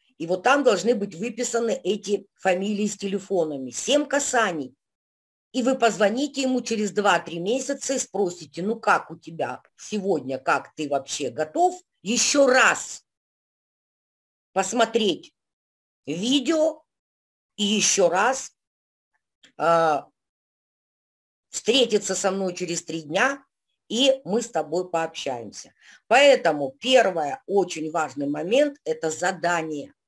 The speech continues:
То есть вы, чтобы про-, проверить человека на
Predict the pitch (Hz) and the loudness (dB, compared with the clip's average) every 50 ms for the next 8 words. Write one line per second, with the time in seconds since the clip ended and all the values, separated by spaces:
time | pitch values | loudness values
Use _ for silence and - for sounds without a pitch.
0 | _ _ _ _ _ _ _ _ 190 175 175 - 180 175 185 262 302 277 - - | _ _ _ _ _ _ _ _ -2 -2 -2 -2 -4 0 2 2 2 2 0 -4
1 | - - - 196 185 180 180 180 175 175 175 170 - - 160 - - 175 180 175 | -10 -6 -4 -2 -2 -2 -2 0 2 2 2 2 2 -4 -8 -4 0 2 2 2
2 | 208 247 277 294 285 277 - - 175 160 151 143 147 208 240 233 - - - - | 2 0 -2 -2 -2 -6 -6 -6 -4 -4 -4 -2 2 2 2 2 2 -2 -6 -4
3 | - 143 156 165 170 180 202 220 214 | -6 -6 -2 0 0 2 2 0 -2